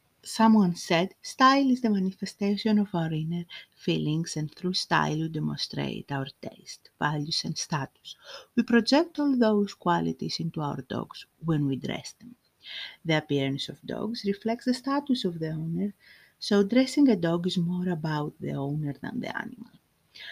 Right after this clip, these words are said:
When a, an owner dresses up their dog, they establish a unique bond with the dog that places them at an even more personal and intimate level. But there is a common misconception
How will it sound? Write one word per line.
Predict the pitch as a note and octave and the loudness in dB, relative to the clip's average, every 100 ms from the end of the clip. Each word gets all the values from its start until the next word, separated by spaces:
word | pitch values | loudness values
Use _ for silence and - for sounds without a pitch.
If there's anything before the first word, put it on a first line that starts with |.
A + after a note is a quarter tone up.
| - - | -18 -10
When | E3+ D#3+ D3+ | -4 -2 -2
a, | D#3 - _ | -6 -10 _
an | E3+ D#3+ | -2 0
owner | D#3 G3 B3+ C4+ - E3 | 0 4 4 2 -4 -2
dresses | D#3 D3+ - D3+ - | 0 0 0 -6 -4
up | D3+ | -6
their | - C#3+ C#3+ | -2 -2 0
dog, | D#3 G3 A3+ | 2 2 6
they | A#3 | 6
establish | G#3+ - A#3+ A#3+ B3+ | 6 2 0 2 4
a | B3+ | 6
unique | A3 A3+ C4+ C#4 | 10 12 10 8
bond | E3 D#3 D3+ | 2 0 0
with | C#3+ D3 | -2 -4
the | C#3+ | -4
dog | D3 - - F#3 | -6 -6 -6 -6
that | G3 - | -8 -6
places | A3+ A3+ - A#3+ | -4 -4 -2 -2
them | A#3 A3 | 0 0
at | G3+ _ | -2 _
an | G3+ | -2
even | G3+ G3 F3+ | 2 2 0
more | E3+ F3 | -2 -6
personal | D3+ D#3 - E3 D#3 | -8 -8 -6 -4 -4
and | D#3+ D#3 | -4 -4
intimate | D3 C#3+ D#3 D3 - | -4 -4 -4 -6 -6
level. | C3 - - - _ _ _ - - - - | -6 -8 -14 -20 _ _ _ -18 -14 -14 -4
But | F3 F3 | 0 4
there | G3 | 4
is | G3 | 2
a | G3+ | -2
common | - G#3+ B3 A#3+ | -2 4 8 6
misconception | G#3+ - F#3+ - B3+ C4+ - D#3 | 4 -4 -6 -4 -4 -4 -6 -6